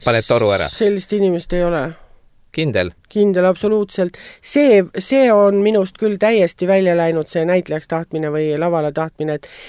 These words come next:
Speaker 2: ma siin just mõtlesin ühes kontekstis Tuleva suve lavastuse, et seal on üks, üks pisike Varamuti roll,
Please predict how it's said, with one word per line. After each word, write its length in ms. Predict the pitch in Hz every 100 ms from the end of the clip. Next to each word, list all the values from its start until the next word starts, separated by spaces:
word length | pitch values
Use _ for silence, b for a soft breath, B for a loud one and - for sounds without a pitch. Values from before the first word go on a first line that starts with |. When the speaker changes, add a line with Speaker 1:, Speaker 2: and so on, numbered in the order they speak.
| B
Speaker 2:
ma 80 | 180
siin 160 | 202 208
just 220 | 220 262
mõtlesin 400 | 269 220 196 202
ühes 240 | 240 214 -
kontekstis 640 | 220 233 202 190 180 -
Tuleva 320 | 233 214 185
suve 220 | 214 208
lavastuse, 540 | 190 208 202 196 180 185
et 100 | 202
seal 140 | 190
on 80 | 190
üks, 80 | 185 - B B B
üks 80 | -
pisike 460 | 262 277 254 196 185
Varamuti 420 | 220 226 185 175 185
roll, 240 | 220 226